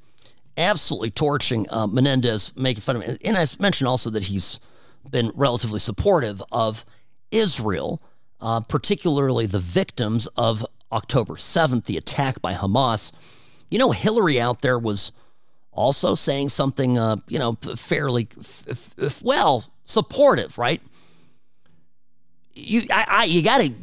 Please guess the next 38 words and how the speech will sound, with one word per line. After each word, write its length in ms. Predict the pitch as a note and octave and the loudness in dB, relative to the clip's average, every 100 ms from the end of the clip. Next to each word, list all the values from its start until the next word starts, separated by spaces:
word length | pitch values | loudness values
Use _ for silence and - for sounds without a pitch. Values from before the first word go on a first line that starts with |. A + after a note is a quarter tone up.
| B2+ - | -4 0
I, 180 | C#3 C3+ | 2 4
I 100 | C#3+ | 4
have 220 | G3+ G#3+ | 4 4
to 100 | C#3 | 4
mention 360 | A#2+ E3+ - G2 | 4 4 2 0
this, 140 | G#2 | 0
and 120 | - | 0
I'll 160 | F3+ C#4 | 2 2
tell 300 | - B3 A3 | 0 2 2
you 180 | D3+ C3+ | 2 0
why 380 | A2+ D3+ D3 | 2 0 2
someone 420 | D3 - B2+ A#2+ G#2+ | 0 0 0 0 -2
like 180 | G2 | -4
Hillary 400 | - D3+ D3 F#2 | -2 0 0 -2
can 180 | F2+ G2 | -4 -4
get 120 | F2+ | -2
away 240 | D#2+ F#2 - | -2 -2 -2
with 200 | - - | -4 -8
this. 360 | - - - - - - - - - - - - - | -8 -8 -8 -10 -20 -20 -20 -20 -20 -20 -20 -20 -16
You're 180 | - F#3+ | -2 2
not 160 | C4+ C#4 | 4 4
gonna 160 | F#3 | 2
hear 280 | C3 A#2+ F#3+ | 0 0 0
this 160 | D3 A#2 | 0 -2
kind 200 | C#3 A#2 | 0 0
of 80 | G#2+ | 0
stuff 260 | - A2 | 0 -2
coming 260 | - B2+ G#2 | -2 0 0
from, 240 | - F#2 | 0 -2
from 240 | - A2+ D#2 | -2 -2 -2
Biden 360 | G#2+ G#2 D#2+ | -2 -2 -4
necessarily. 760 | C#2+ - - - - - - - - - - - - - | -4 -4 -2 -2 -4 -6 -10 -14 -20 -20 -20 -20 -20 -6
But 120 | C#3+ | -2
Hillary, 560 | B2+ G3 C4+ B3 C#3+ A#2+ - C#3 | 2 4 6 4 2 -2 -6 0
uh, 220 | C3 C3 | 2 2
Hillary 460 | - A2+ A3+ A3 D3+ | 0 2 4 4 4
did. 340 | G2+ G#3+ F#2+ F#2+ | 2 2 2 0
Hillary's, 720 | F#3 A3 E3+ D3 A2 - - | 2 4 4 2 0 -6 -10